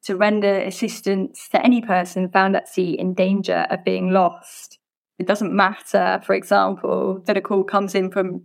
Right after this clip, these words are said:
just the other side into the French part of the channel. The state receiving a report should take initial responsibility for it and cooperate with the search and rescue organisations of other states to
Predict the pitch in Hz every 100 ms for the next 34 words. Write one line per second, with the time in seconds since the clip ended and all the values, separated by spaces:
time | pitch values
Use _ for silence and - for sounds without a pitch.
0 | 190 175 208 - 208 196 190 - 190 185
1 | 190 202 190 202 190 - - 180 - -
2 | 190 190 190 175 190 180 _ _ _ -
3 | - - 220 - 202 208 240 208 202 185
4 | 190 180 175 - - 190 180 180 - 202
5 | 190 - - - 202 208 226 226 208 196
6 | 196 196 170 180 190 175 190 - 76 76
7 | 73 - _ _ _ _ _ 202 196 185
8 | 202 196 202 202 180 160 - 185 180 185
9 | - - 190 - - 185 180 180 185 170
10 | 175 - 185 170 180 - _ - 190 330
11 | 202 - 185 175 - - - - 190 185